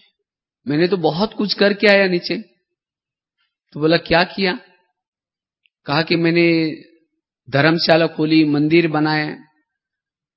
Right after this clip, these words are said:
तो कहा कि, "अच्छा, मंदिर बनाया, मंदिर था लक्ष्मी नारायण का और नाम लिख दिया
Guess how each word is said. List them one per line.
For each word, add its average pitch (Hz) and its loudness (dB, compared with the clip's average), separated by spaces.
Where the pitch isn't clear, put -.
तो 156 -2
कहा 165 0
कि, 165 0
"अच्छा, 160 2
मंदिर 160 2
बनाया, 143 0
मंदिर 156 2
था 185 4
लक्ष्मी 180 0
नारायण 185 2
का 127 -6
और 123 -2
नाम 151 0
लिख 165 0
दिया 190 0